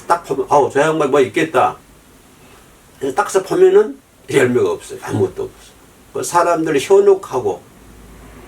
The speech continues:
사람들에게 구미를 당기고, 어, 이렇게 하지만 결국에 가서 보면은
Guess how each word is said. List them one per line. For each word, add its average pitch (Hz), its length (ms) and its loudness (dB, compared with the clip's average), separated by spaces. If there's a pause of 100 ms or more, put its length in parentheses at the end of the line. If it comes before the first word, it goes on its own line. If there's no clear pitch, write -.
사람들에게 135 640 0
구미를 156 440 0
당기고, 120 500 -4 (1120)
어, - 300 -2
이렇게 180 260 2
하지만 143 540 -2 (680)
결국에 190 320 2
가서 190 300 0
보면은 208 440 4